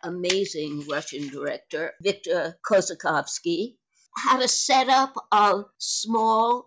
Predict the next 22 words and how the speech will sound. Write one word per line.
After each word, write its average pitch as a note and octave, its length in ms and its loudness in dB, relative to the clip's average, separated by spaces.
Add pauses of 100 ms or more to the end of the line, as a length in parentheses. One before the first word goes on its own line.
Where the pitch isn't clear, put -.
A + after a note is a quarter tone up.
(140)
remotely G3 600 0
controlled E3+ 680 -4
video D#3+ 320 -2
cameras. B2 600 -12 (360)
And F#3+ 460 -2
the G3 200 -2
film A3 280 -2
begins F#3+ 680 -6
with F3+ 280 -4 (120)
nine G#3 580 -2
minutes F#3 520 -8 (100)
of F3+ 420 -4
Gunda, G3+ 560 0
and F3+ 220 -6
she's F#3 480 -10 (300)
lying F#3+ 840 -2
in E3 500 -8
the D#3+ 500 -4
doorway F3+ 720 2
of D3+ 160 -6 (180)
her D#3 500 -4
house. - 640 -2